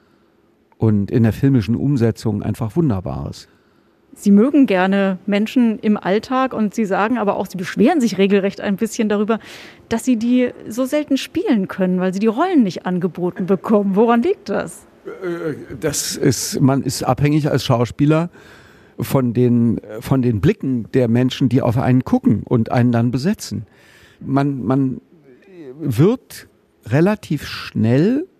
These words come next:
Speaker 1: in bestimmte Erwartungsschubladen gepackt,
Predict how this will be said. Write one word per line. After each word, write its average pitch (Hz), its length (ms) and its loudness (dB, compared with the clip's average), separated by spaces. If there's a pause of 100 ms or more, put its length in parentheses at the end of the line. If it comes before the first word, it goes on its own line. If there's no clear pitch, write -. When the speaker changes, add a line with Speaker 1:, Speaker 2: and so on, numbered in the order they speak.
(260)
Speaker 1:
in 143 180 2
bestimmte 123 680 -2 (200)
Erwartungsschubladen 147 1160 0
gepackt, - 640 -6